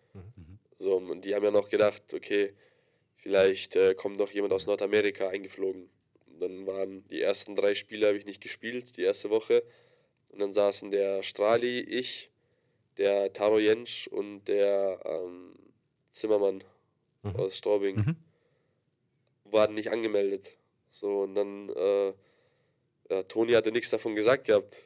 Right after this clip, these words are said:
Speaker 1: dass er meinte so, "Du bist dabei." Und dachte ich, "Okay, aber man zittert ja trotzdem, wenn man nicht weiß, kannst ja wieder wie Ware behandelt werden und danke, dass du da warst, äh, die Tickets und flieg nach Hause." Und dann kriegst du ja weder irgendwas, noch, äh,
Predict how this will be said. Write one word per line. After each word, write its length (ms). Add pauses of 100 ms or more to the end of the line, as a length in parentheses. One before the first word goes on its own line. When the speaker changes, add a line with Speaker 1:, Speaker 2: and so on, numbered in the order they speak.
(160)
Speaker 1:
dass 300
er 120
meinte 260
so, 120
"Du 100
bist 220
dabei." 340
Und 80
dachte 240
ich, 60
"Okay, 260
aber 240
man 200
zittert 280
ja 80
trotzdem, 320
wenn 100
man 120
nicht 160
weiß, 360 (840)
kannst 180
ja 60
wieder 180
wie 120
Ware 260
behandelt 420
werden 220
und 340
danke, 180
dass 140
du 80
da 200
warst, 340
äh, 260
die 120
Tickets 380
und 80
flieg 200
nach 100
Hause." 360 (680)
Und 120
dann 120
kriegst 240
du 60
ja 160
weder 500
irgendwas, 540
noch, 220
äh, 500